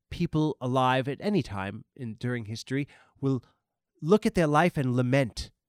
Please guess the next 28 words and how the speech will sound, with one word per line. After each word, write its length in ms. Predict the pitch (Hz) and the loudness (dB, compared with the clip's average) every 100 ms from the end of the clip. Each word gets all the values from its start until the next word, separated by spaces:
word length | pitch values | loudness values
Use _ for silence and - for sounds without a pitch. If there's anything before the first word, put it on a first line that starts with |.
| _ 123 | _ 0
lament 400 | 135 156 170 127 | 2 4 2 -2
what 120 | - | -2
they 120 | 131 | 0
don't 280 | 123 139 117 | 2 2 0
have. 440 | 120 113 101 - _ _ _ _ | -2 -2 -4 -8 _ _ _ _
Think, 380 | - 180 180 - _ _ _ _ _ _ - | 0 2 2 0 _ _ _ _ _ _ -6
"I 80 | 139 | -4
wish 440 | 127 185 - - _ | -2 -2 -2 -10 _
I 100 | 143 | -6
had, 340 | 143 147 139 - _ _ _ - | -4 -2 -4 -8 _ _ _ -8
uh, 140 | 135 - | -8 -8
uh, 140 | 147 143 | -10 -8
something 920 | - 165 160 147 - - - 170 147 | -4 -2 -2 -4 -10 -16 -6 -4 0
more." 380 | 139 135 104 - _ _ _ _ _ _ _ _ _ | 2 2 0 -6 _ _ _ _ _ _ _ _ _
Now, 200 | 139 139 - _ _ _ | -2 -2 -4 _ _ _
uh, 120 | 139 104 | -10 -6
you, 280 | 185 160 170 | -4 -4 -2
I 100 | 185 | 0
wish 160 | 196 | 2
I 80 | 202 | 4
had 220 | 185 143 - _ | 2 0 -6 _
some 300 | - 202 175 | 0 4 6
bauble, 440 | 123 156 180 123 | 8 10 8 6
some 440 | 110 - 165 156 139 | 0 -2 0 0 0
little, 340 | 170 151 123 113 _ 101 107 101 104 _ | 2 2 0 -6 _ -20 -18 -20 -20 _
you 200 | 160 160 | -2 2
know, 160 | 139 | 2
invention 680 | 139 196 165 165 180 131 101 | 2 2 6 6 4 -2 -6